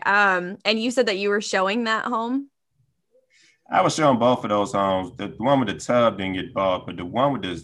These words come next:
Speaker 2: electric cords, the person did buy. They had, they requested to remediate. So with the flips
Speaker 1: Mm-hmm.
Speaker 2: and rehabs,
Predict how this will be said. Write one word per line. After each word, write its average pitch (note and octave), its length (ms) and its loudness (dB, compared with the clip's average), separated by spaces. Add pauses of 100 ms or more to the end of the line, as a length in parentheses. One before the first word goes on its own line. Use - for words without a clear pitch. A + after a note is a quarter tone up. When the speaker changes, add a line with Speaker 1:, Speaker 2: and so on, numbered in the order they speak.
Speaker 2:
electric F#2 400 -4
cords, F2 540 -6
the - 80 -20
person A2+ 380 -4
did F2 240 -4
buy. E2 220 0
They F#2+ 140 -2
had, A#2 180 -4
they B2+ 160 0
requested A2 600 -2
to F#2 40 -8
remediate. E2 680 -8
So E2+ 240 -12
with E2+ 200 -12
the F2+ 160 -12 (140)
flips G2+ 260 -8
Speaker 1:
Mm-hmm. - 20 -14
Speaker 2:
and F#2 80 -18
rehabs, F2 560 -6